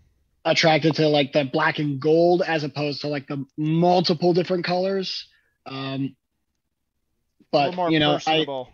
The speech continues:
Speaker 2: It's not like
Speaker 1: Exact-, ex-,
Speaker 2: boom.
Speaker 1: exactly, yeah. And, you know, it's, it's, uh, it's definitely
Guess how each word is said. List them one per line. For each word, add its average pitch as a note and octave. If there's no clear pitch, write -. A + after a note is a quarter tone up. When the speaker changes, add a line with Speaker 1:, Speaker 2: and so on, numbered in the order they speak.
Speaker 2:
It's -
not C3+
like B2
Speaker 1:
Exact-, B3
ex-, D4+
Speaker 2:
boom. C#4+
Speaker 1:
exactly, A3+
yeah. E3+
And, E3+
you F3+
know, F3+
it's, F#3
it's, F3+
uh, E3
it's D#3+
definitely G3